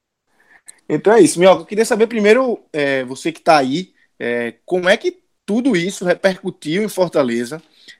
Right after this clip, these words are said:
É, começando pela saída do Henderson, que tinha chegado há pouco tempo, tinha voltado, né? É, há pouco tempo. Tinha um trabalho, é, que, se não era excelente, era um trabalho bom, com aproveitamento de mais de setenta por cento.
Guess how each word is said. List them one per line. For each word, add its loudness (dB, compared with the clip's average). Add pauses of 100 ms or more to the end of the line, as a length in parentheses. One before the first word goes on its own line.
É, -6 (800)
começando 4
pela 6
saída 4
do -4
Henderson, -8
que -20
tinha -4
chegado 2
há -4
pouco -6
tempo, -10
tinha -8
voltado, 2
né? -12 (360)
É, -10
há -6
pouco -4
tempo. -4 (420)
Tinha 2
um 0
trabalho, 4 (380)
é, -14 (120)
que, -20 (280)
se -10
não 2
era 6
excelente, 4
era 2
um -4
trabalho 0
bom, -6
com -10
aproveitamento -6
de -18
mais -2
de -10
setenta -10
por -18
cento. -12